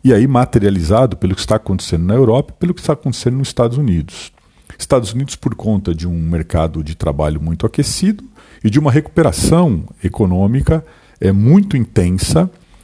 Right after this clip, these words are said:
e que tem gerado aí um aumento de, de preços, é, muito, é, capturado também pelo, pelo grande aumento, né, da base monetária nos Estados Unidos, principalmente para combater a inflação.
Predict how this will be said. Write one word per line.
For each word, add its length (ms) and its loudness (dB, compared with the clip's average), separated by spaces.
e 100 2
que 260 0
tem 300 0
gerado 580 4
aí 120 4
um 100 0
aumento 480 2
de, 480 -2
de 140 -6
preços, 720 0
é, 340 4
muito, 1040 2
é, 180 4
capturado 840 0
também 340 2
pelo, 640 0
pelo 220 0
grande 720 0
aumento, 680 0
né, 180 -2
da 100 -4
base 340 0
monetária 600 -2
nos 140 -4
Estados 300 -4
Unidos, 320 -4
principalmente 520 -4
para 140 -12
combater 400 -2
a 40 -2
inflação. 520 -6